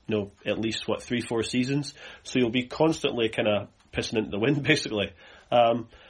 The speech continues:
hopefully, you know, if you compare it to last season as well, I think if you want to s-, see where Derek McInnes is looking at it from, yeah, he was pretty resigned after the game on Wednesday. Um, this time last year, we were, we were, no, I think we're sitting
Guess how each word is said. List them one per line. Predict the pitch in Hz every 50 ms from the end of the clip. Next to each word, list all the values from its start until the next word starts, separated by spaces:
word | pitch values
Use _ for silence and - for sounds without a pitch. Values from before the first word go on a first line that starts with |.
| - - _ -
hopefully, | - 226 220 - - 156 147 147 143 - - - -
you | 160
know, | 131 123 - - _ _ _ -
if | - 135
you | 156 165 - -
compare | - 180 165 - 214 220
it | - -
to | 156
last | 139 135 135 135 -
season | - 151 143 135 127 110 107 107
as | 101 104
well, | 117 117 113 113
I | 110
think | - - 123 123 -
if | - 107 -
you | 131
want | 135 151 - 120 - -
to | - - - -
s-, | - -
see | - 143
where | 127 123 113
Derek | 104 110 117 113 101
McInnes | 107 107 - 110 107 -
is | 104 101
looking | 107 113 - 113
at | 104 101
it | -
from, | - 117 104 104 - - - - -
yeah, | 147 156 175 170
he | 160
was | 143 139 127
pretty | - - - 131 117 117
resigned | 110 110 107 107 113 110 110 107 107
after | 107 110 - - 104
the | 98 98
game | 98 107 107 107 107 104
on | 101 101 101 98 98 - _ - - - - - _ -
Wednesday. | 113 110 110 110 107 - - 101 98 73
Um, | 101 107 104 107 113 110 - - _ _ -
this | 170 165 -
time | - 160 151 135
last | 131 131 131 - - -
year, | 127 123 120 113
we | 107 110
were, | 110 107 107 107 98 98 - _ _ _ _ _ _ _
we | - 135
were, | 113 107
no, | 104 113 107 107
I | 107
think | 104 - - - 113
we're | 110 107
sitting | 104 - - - - 104 104 104